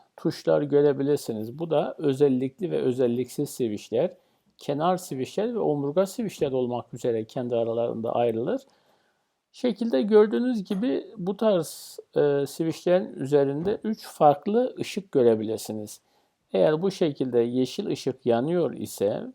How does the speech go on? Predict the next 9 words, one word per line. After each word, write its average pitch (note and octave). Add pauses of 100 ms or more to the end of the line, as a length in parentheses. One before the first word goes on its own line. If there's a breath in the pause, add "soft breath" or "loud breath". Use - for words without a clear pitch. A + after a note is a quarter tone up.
(120)
bu E3
bağlantı C#3 (540)
vardır. A#2
Doğru C3
bir A2+
bağlantı A2+
yapılmış G#2
ve C3+
bağlantı B2+